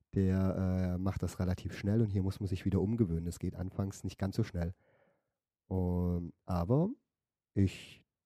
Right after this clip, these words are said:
finde, die haben das gut gelöst. Man kann damit scrollen, man, äh, kann damit klicken, rechts klicken, links klicken. Äh, man hat alle Möglichkeiten. Es gibt vier Funktionstasten auf dem Tablett obendrauf, die noch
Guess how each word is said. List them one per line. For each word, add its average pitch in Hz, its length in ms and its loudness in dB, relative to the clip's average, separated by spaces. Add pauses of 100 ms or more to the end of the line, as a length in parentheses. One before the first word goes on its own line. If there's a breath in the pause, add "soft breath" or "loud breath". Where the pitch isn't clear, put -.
finde, 139 340 2
die 101 320 2
haben 104 140 2
das 101 180 -2
gut - 220 4
gelöst. 95 540 2
Man 95 220 -6
kann 104 240 0
damit 101 280 -2
scrollen, 117 720 2
man, 101 520 -2
äh, 95 380 -2
kann 98 220 -2
damit 98 360 -2
klicken, 117 360 0
rechts 101 340 -2
klicken, 104 340 -2
links 107 340 -2
klicken. 107 360 -4 (560 soft breath)
Äh, 92 420 0
man 90 840 -2 (360)
hat - 200 -6
alle 92 180 0
Möglichkeiten. 107 600 4
Es - 120 -4
gibt - 160 -2
vier 95 180 2
Funktionstasten 117 920 2
auf - 120 -4
dem 98 160 -4
Tablett 92 380 -2
obendrauf, 101 580 -2
die 104 200 0
noch 95 240 -4